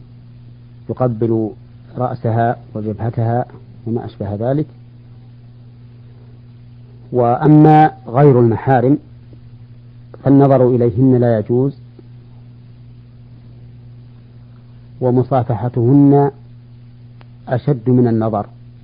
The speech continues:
ولهذا لا يجوز للرجل أن يصافح المرأة الأجنبية منه كابنة العم وابنة الخال وابنة الخالة وما أشبه ذلك،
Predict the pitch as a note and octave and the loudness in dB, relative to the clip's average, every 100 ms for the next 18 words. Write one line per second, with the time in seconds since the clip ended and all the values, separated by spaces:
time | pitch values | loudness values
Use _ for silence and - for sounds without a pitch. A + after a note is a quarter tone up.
0 | - - - - - - - G#2+ G#2+ A#2+ | -20 -20 -20 -20 -20 -20 -8 -6 -2 -2
1 | A2+ B2 C3+ B2 A#2+ A2+ A2 A2+ A#2+ A#2+ | -2 0 2 2 0 -2 -4 -4 -2 -2
2 | A#2 A#2+ B2 - - - - - - G#2+ | -2 -4 -6 -18 -20 -20 -20 -20 -12 -6
3 | A2 G#2 C3 A#2+ A#2 G#2 A2 A2+ - - | -4 -4 -2 -2 -4 -10 -10 -12 -16 -20
4 | - - - - A2 B2 A#2+ G#2+ A2 G#2+ | -20 -20 -14 -6 -2 -2 -4 -8 -8 -6
5 | A2+ G#2+ A#2 A#2 - A2 B2 G2+ - - | -6 -4 -4 -4 -4 -2 -2 -2 -8 -20
6 | - - - - - - - - - - | -20 -20 -20 -20 -20 -20 -20 -20 -20 -20
7 | - - - - - - A#2+ A2+ A2 A2+ | -20 -20 -20 -20 -20 -10 -4 -4 -4 -4
8 | A2+ A#2+ B2 - - - - - - G#2 | -2 0 0 -4 -16 -20 -20 -14 -8 -6
9 | A2+ - G2 - A#2+ A#2 A#2 - - - | -6 -8 -10 -4 0 0 -4 -10 -20 -20
10 | - - A2+ G#2+ G2 - A#2+ A#2 A2+ - | -18 -8 -6 -6 -8 -4 -2 0 -2 -8
11 | - - - - - B2+ B2+ A#2 - A#2+ | -18 -20 -20 -20 -4 0 0 -4 -8 -6
12 | A2 B2 C#3 D#3 - | -2 2 2 0 -6